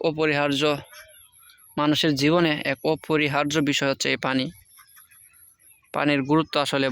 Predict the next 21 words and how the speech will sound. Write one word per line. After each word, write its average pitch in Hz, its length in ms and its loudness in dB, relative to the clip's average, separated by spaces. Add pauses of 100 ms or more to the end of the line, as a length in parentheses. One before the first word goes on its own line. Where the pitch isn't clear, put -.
বলে 143 240 2
শেষ 135 280 -2
করা 135 200 -2
যাবে 123 220 -4
না। - 100 -10 (1900)
এই 170 260 2
যে 160 140 4
দেখেন, 135 300 0 (260)
এই 139 140 0
যে 143 100 2
লোকটা 143 300 0
গরুর 147 300 0
দা 135 120 0
দোয়াইবো 131 340 0
এখন, 127 280 -4
এই 170 180 0 (760)
ওই 143 100 2
পাশে 135 260 -2
আমার 131 160 -2
এক 127 160 -4
দাদা 131 300 0